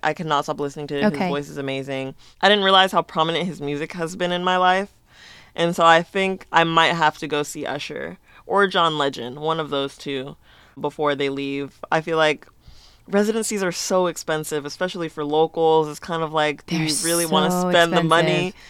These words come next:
Speaker 1: to go see that? But I feel like recently they've been getting, okay, I'll, Katy Perry,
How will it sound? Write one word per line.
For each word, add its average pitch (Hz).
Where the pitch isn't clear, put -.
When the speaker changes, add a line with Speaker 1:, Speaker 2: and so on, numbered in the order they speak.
Speaker 1:
to 220
go 160
see -
that? 214
But 170
I 180
feel 220
like 226
recently 160
they've 185
been 170
getting, 160
okay, 190
I'll, 180
Katy 226
Perry, 180